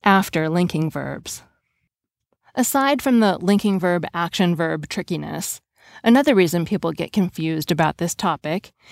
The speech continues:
is that well can be both an adverb and a predicate adjective.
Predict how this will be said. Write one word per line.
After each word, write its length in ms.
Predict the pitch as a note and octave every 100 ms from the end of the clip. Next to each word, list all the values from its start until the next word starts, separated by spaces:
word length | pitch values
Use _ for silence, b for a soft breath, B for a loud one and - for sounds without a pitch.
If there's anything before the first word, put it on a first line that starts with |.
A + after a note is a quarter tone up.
| B
is 160 | - A3+
that 260 | A3+ - F3+
well 460 | B3 C#4 - - -
can 160 | - G3
be 140 | F#3
both 240 | E3+ D#3 F3
an 100 | E3
adverb 520 | D3+ D3 D#3+ C#3+ - -
and 200 | E3 D3+
a 40 |
predicate 440 | D#3+ F#3+ D#3 E3+ D3
adjective. 760 | C#3+ D3+ - D3+ C#3+ - -